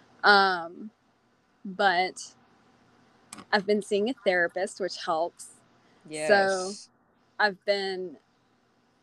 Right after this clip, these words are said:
Speaker 1: learning a lot about myself and, like, about why I feel the way I feel, and, um, she's been giving me a lot of coping mechanisms and, uh,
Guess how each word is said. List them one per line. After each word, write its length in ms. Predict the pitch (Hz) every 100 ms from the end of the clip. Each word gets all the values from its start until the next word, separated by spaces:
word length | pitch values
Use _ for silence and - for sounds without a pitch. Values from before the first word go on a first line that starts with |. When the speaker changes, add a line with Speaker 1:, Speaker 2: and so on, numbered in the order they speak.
| _ _ _ _ _ _ _ _ _ _ _ _ _ _ _ -
Speaker 1:
learning 460 | 226 233 240 233 214
a 80 | 202
lot 300 | 202 196 196
about 240 | 190 156
myself 560 | 180 - - 202 190 -
and, 120 | 196
like, 320 | 185 175 160 -
about 260 | 196 175 151
why 220 | 190 185
I 40 | 180
feel 220 | 208 196
the 100 | 190
way 140 | 180
I 140 | 175 185 -
feel, 600 | 233 233 220 214 208 202
and, 400 | 190 175 175 180 - _ _ _ _ -
um, 400 | 196 185 175 180
she's 240 | - 214
been 140 | 214
giving 200 | 196 190
me 100 | 190
a 60 | 160
lot 140 | 143 -
of 80 |
coping 420 | - 254 240 233 214
mechanisms 880 | 202 214 202 190 190 190 196 185
and, 420 | 185 170 170 170 - - _ _ _ _ _ _ _ _ _ _ _ _ -
uh, 340 | 196 185 175